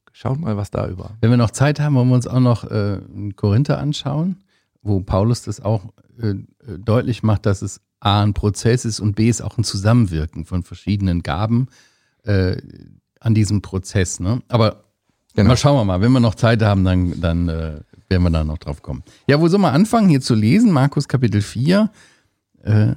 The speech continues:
Speaker 2: ab Vers fünf?
Speaker 1: Genau. Äh, meinst du nicht schon früher?
Speaker 2: Oder vorher?
Speaker 1: Vers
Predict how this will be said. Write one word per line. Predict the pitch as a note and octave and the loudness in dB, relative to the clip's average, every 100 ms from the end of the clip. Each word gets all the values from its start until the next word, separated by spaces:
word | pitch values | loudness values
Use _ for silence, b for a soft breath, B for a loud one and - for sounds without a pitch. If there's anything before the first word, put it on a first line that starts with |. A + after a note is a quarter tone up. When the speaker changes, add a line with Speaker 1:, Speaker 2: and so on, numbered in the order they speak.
| - | -4
Speaker 2:
ab | G#2 - | -4 -2
Vers | A2+ - | -4 -2
fünf? | C#3 A#3+ - - _ _ _ _ _ _ _ _ | 2 2 0 -10 _ _ _ _ _ _ _ _
Speaker 1:
Genau. | D#3+ F#2 F2+ b b b b b _ - | 2 2 -2 b b b b b _ 0
Äh, | D3+ C3 A2+ G2+ - _ _ _ _ _ _ _ _ _ _ | 2 4 2 -2 -10 _ _ _ _ _ _ _ _ _ _
meinst | A#2+ - | -6 -2
du | |
nicht | C#3+ | -2
schon | - F3+ | -2 -2
früher? | - D3 F#3+ | 0 2 4
Speaker 2:
Oder | C3+ C3+ | 4 2
vorher? | - A2+ D#3 G#3+ - _ A2+ | 2 4 4 2 -2 _ -12
Speaker 1:
Vers | G#2+ A#2 A2 A2 A2 G#2+ - - _ | -4 0 2 2 0 -4 -10 -20 _